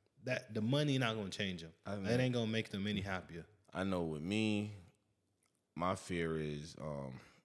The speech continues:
Speaker 2: the more money I get, the, I'ma go backwards. Because, um, I, I, I, I tend to say, "All right, the more money I get, the less shit I could do with less."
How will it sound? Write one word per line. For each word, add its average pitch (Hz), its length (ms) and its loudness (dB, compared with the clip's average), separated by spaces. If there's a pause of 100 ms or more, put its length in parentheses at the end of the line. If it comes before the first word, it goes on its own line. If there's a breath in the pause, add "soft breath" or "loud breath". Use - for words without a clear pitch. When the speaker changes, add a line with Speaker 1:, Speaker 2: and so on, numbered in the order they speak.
(320)
Speaker 2:
the 82 80 -6
more 95 280 4
money 95 400 2
I 90 120 2
get, 90 360 0 (260)
the, 76 160 -6 (260)
I'ma 80 260 -4
go 71 180 -8
backwards. 64 800 -10 (840 loud breath)
Because, 67 580 -6
um, 50 380 -10 (880)
I, 82 260 4 (120)
I, 78 180 4 (200)
I, 104 180 8 (140)
I 107 40 8
tend 107 260 -2
to 92 60 -4
say, 82 300 0
"All - 160 -2
right, 67 200 0 (500)
the 73 80 -4
more 90 280 2
money 98 360 2
I 98 80 4
get, 92 380 0
the 69 80 -4
less 87 480 6
shit - 480 0 (1200)
I 95 120 8
could 95 180 -2
do 92 160 2
with 82 240 -2
less." 71 500 -4